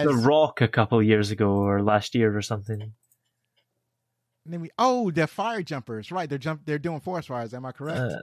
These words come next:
Speaker 1: I th-, I think it was called, like, Playing with Fire or something. I don't know.
Speaker 2: Right.
Speaker 1: I never
Speaker 2: That,
Speaker 1: saw
Speaker 2: that
Speaker 1: it.
Speaker 2: was a, a comedy, right?
Speaker 1: Ah.
Speaker 2: Um,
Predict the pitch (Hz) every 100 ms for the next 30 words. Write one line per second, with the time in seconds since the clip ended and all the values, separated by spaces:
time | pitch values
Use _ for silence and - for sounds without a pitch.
0 | _ _ _ - 147 170 156 160 - 175
1 | 165 - 190 160 127 - 147 131 123 110
2 | - 120 113 107 95 90 98 92 92 95
3 | 104 95 87 85 90 139 139 175 196 196
4 | - 135 156 139 - 139 110 - - -
5 | 127 - 175 180 165 117 107 92 120 156
6 | 151 117 123 151 151 139